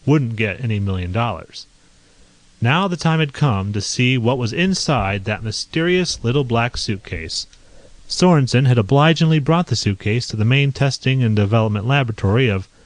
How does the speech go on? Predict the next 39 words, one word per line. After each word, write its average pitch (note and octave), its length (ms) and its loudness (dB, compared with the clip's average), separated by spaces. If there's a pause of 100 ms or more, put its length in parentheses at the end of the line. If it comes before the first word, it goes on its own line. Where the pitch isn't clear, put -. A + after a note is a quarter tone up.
(200)
North A2 300 2
American G#2 400 0
Carbide G2+ 460 0
and B2 160 2
Metals. C#3 420 -4 (1600)
Sorensen G3 560 4
put E3+ 160 2
it E3+ 60 4
on D3+ 100 4
the D3 80 2
lab B2 340 2
table, G#2 340 0
but G#2+ 160 0
he A2+ 80 4
didn't E3 320 0
open B2+ 260 0
it B2+ 120 0
right A2 200 0
away. G#2+ 400 0 (840)
"Now G#2 180 2
I A#2 100 6
want D#3 340 2
you E3 100 6
to D#3 100 4
understand, C#3 640 2
Mister G#2 260 0
Thorn," G2+ 460 0 (160)
he G2 100 -2
began, G2+ 440 0 (340)
"that G2+ 120 2
I E3 240 4
myself E3 720 2
don't A#2 220 4
exactly B2+ 420 0
know B2 260 4
how A2+ 180 2
this A#2 200 0
thing A2 260 0
works. A#2+ 440 0